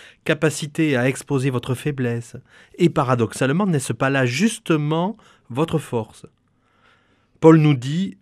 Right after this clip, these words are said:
Je porte une écharde dans ma chair. » On ne sait pas de quoi il s'agit. L'écharde, il l'a toujours, mais il fait avec et poursuit sa vie, donc son chemin. Je me demande si la société actuelle n'a pas besoin de ces types qui passent, pèlerins ou cheminots.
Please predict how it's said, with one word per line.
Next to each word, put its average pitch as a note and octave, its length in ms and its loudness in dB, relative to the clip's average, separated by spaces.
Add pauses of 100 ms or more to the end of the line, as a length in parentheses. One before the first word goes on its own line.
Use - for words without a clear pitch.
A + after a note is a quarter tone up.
Je A2+ 160 -4
porte C3+ 440 4
une A#2+ 120 0
écharde C3 420 0
dans A#2 140 0
ma A#2 160 0
chair. » F#2 480 -8 (480)
On A#2 100 -6
ne A2+ 100 -4
sait G#2+ 200 -4
pas F3 320 -2
de C#3+ 80 -2
quoi B2+ 180 -4
il G#2+ 100 -4
s'agit. F2+ 520 -12 (500)
L'écharde, C#3+ 480 -2
il B2 160 0
l'a A#2+ 120 2
toujours, A#2 680 -4 (480)
mais A#2+ 120 0
il C3+ 200 0
fait E3+ 180 0
avec D3 400 0
et B2+ 60 0
poursuit D3+ 380 -8
sa D#3 160 -2
vie, B2 200 -6
donc D#3+ 300 -2
son D3+ 140 -4
chemin. G#2 340 -10 (880)
Je - 140 -6
me G3 100 2
demande F3 300 0
si F3 100 -8
la B2+ 120 0
société C#3+ 420 -2
actuelle D#3 380 0
n'a C3+ 100 2
pas B2+ 160 0
besoin B2 320 2
de A#2+ 140 -2
ces - 180 -6
types A2+ 480 -6
qui - 140 -10
passent, A2+ 500 -2 (400)
pèlerins C#3+ 420 2
ou C3 60 -2
cheminots. B2 680 -4